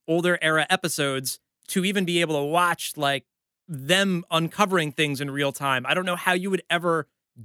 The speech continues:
do it any differently. You had to wait, but it was super cool to start with that blip thing. You're, like, intrigued, and now they're watching it. So maybe the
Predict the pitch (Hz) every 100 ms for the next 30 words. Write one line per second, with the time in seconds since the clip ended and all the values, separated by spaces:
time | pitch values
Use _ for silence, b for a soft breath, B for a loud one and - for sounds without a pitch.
0 | - 190 220 180 _ 165 165 139 - 208
1 | 196 147 139 127 139 - 185 202 185 165
2 | 156 131 156 202 123 - - _ _ _
3 | 135 196 185 - _ _ 190 196 - 233
4 | 196 185 214 196 156 - 185 180 - 170
5 | 160 147 _ _ - 165 147 156 - 165
6 | 180 170 151 - 165 180 - 139 143 160
7 | - _ - 165 175 208 226 175 175 214
8 | - 147 131 165 196 262 214